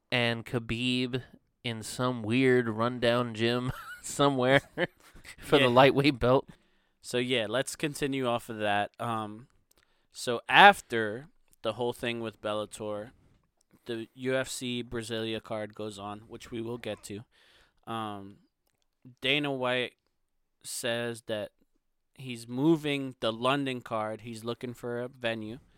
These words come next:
Speaker 2: Um, he ends up finding a venue, we later heard. He, like, set up a whole contract, Indian reservation, like, the fights will go on. That was the main thing, right? Then, uh, something happened with Leon Edwards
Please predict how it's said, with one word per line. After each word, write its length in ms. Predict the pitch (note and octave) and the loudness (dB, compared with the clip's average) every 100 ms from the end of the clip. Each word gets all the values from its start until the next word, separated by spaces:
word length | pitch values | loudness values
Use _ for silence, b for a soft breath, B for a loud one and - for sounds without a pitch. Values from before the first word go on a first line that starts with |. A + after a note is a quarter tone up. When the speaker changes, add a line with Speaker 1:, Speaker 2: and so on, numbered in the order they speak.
| b b b b b | b b b b b
Speaker 2:
Um, 260 | A#2+ A#2 A#2 | -4 -4 -4
he 200 | C#3 C3 | -4 -2
ends 180 | D3+ D#3 | 0 0
up 160 | D#3+ | -2
finding 600 | - - C3+ C#3+ D3 C3+ | -4 -2 0 0 0 -2
a 80 | A#2+ | -6
venue, 440 | A2+ A#2 A#2 A#2 | -4 -6 -4 -6
we 220 | A2+ A2 A2+ | -6 -8 -6
later 400 | A#2 A#2 A2+ G#2 | -2 0 0 -2
heard. 460 | A2 G#2 G2+ A#2 - b b b | -4 -4 -6 -10 -20 b b b
He, 200 | - A#2+ | -12 -8
like, 300 | A#2+ G2+ - | -6 -8 -6
set 300 | - C3+ B2+ | -4 2 2
up 140 | B2+ | 2
a 80 | A2+ | 2
whole 180 | A#2+ D3+ | 2 0
contract, 640 | - B2 A#2+ - B2 A#2+ _ - | 2 0 0 0 0 0 _ -2
Indian 360 | D3+ D#3 D3 | 2 4 4
reservation, 880 | C#3 C3+ C3 A#2 A2+ A2+ - G#2+ G#2+ | 4 2 2 0 -2 -2 -6 -8 -8
like, 200 | F#2 F2 _ | -10 -12 _
the 80 | - | -16
fights 340 | - B2 B2+ - | -2 0 0 -2
will 140 | A#2 | -4
go 240 | A2 G#2 | 0 -2
on. 300 | G2+ E2+ D2+ - _ - | -2 -8 -16 -20 _ -8
That 160 | G2+ | -8
was 160 | G#2+ G#2+ | -8 -10
the 80 | G#2+ | -12
main 240 | G2 G2 | -12 -12
thing, 280 | - F2+ F2 | -14 -16 -14
right? 240 | A2 A2+ _ b b b b b b b b b _ _ _ _ _ _ _ _ _ | -14 -14 _ b b b b b b b b b _ _ _ _ _ _ _ _ _
Then, 640 | G#2+ G#2+ C#3 D#3 A#2+ A2+ C3 _ _ _ _ _ _ _ _ - | -14 2 6 6 4 -2 -10 _ _ _ _ _ _ _ _ -12
uh, 220 | A#2+ A2+ | -8 -6
something 460 | G#2+ - C3+ C3 B2 | -6 -2 -2 -2 -2
happened 260 | B2+ B2 | -2 -2
with 160 | A2+ - | -8 -6
Leon 280 | A#2+ A2 A2 | -4 -2 2
Edwards 720 | D3 C#3+ A#2+ A2+ A2 - - | 2 2 0 0 -2 -6 -18